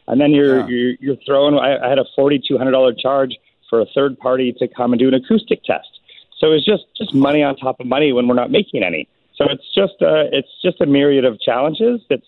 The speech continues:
Speaker 1: not very opportunistic for creatives in the city.
Speaker 2: Yeah.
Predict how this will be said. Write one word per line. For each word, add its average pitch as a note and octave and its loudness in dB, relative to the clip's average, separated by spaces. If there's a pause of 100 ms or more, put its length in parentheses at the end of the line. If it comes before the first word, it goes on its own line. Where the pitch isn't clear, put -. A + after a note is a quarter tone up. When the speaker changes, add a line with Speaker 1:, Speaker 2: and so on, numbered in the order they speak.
Speaker 1:
not C3 -4
very B2+ 0 (240)
opportunistic A#2+ -2
for A2 -2
creatives A#2+ 0
in F#2+ -4
the F#2 0
city. E2 -6 (420)
Speaker 2:
Yeah. B2 -6